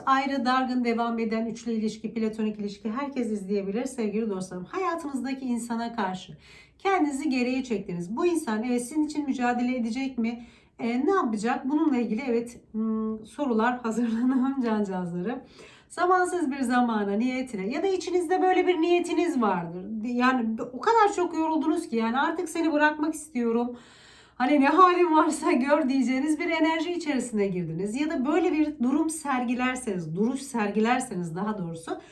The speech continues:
süreç nasıl ilerleyecek buna bakacağız canlarım.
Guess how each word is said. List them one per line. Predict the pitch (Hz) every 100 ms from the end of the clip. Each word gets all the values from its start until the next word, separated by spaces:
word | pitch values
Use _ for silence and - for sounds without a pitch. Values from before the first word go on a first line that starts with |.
| - -
süreç | - - 359 349 -
nasıl | 311 - 302
ilerleyecek | 240 247 233 226 208 277 302
buna | 240 247 254 269
bakacağız | 220 214 214 208 214 226 208
canlarım. | 202 185 170 170 226 302